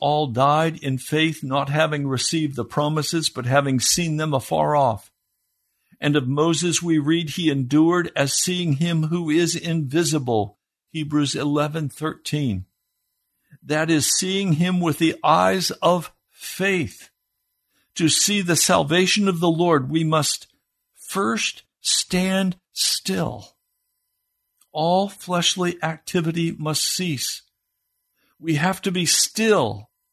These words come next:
if we would know that God is God. Psalms forty-six ten.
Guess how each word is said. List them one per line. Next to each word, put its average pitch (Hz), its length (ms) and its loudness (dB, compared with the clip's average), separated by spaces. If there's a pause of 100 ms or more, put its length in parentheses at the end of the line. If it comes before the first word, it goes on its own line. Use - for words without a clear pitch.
(100)
if 165 200 2
we 196 120 -2
would 165 240 2
know 185 560 0 (340)
that 190 260 -8
God 180 480 2
is 185 220 0
God. 165 640 -6 (1600)
Psalms 117 720 -6 (200)
forty-six 147 640 -6
ten. - 380 -8